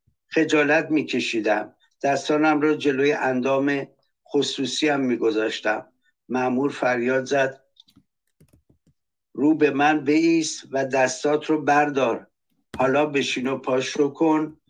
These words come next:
با پاهای باز.» زینب زمان. نصیبه شمسایی،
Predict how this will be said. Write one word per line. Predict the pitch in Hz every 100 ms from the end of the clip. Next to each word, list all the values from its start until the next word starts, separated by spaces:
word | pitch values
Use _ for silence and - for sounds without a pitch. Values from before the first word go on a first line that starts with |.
| _ -
با | 127
پاهای | - 127 120 135 143
باز.» | 135 135 127 110 - - - _ _ _ _ _ _ _ _ _ _ _ _ _ _ _ _ _ -
زینب | 131 123 123 127 139 135 139 - _ _ _ _ _
زمان. | - 123 120 123 107 - _ _ _ _ _ _ _ _ _ _ _ -
نصیبه | 127 135 - 135 127 151
شمسایی، | - 139 127 117 131 120 123 127 110 _